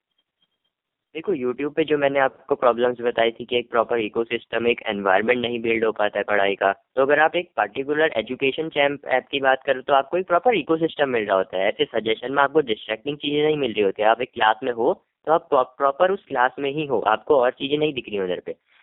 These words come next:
और most important thing, आपको सिर्फ तभी पे करना है जब आप कोई क्रिए-, अपने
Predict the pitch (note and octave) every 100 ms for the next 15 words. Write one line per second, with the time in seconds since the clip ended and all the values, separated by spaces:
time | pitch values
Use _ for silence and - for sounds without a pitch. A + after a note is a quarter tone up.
0 | _ - D#3+ C#3 E3+ F#3+ F#3 F#3 G3+ G3+
1 | A3 F3+ F3 - G#3+ F#3 - A3 A3 -
2 | B2 E3+ E3+ E3+ D#3+ D3 E3 D#3 D#3 -
3 | F3 G#3 - _ B2 C3 - A2 - B2
4 | C3+ C3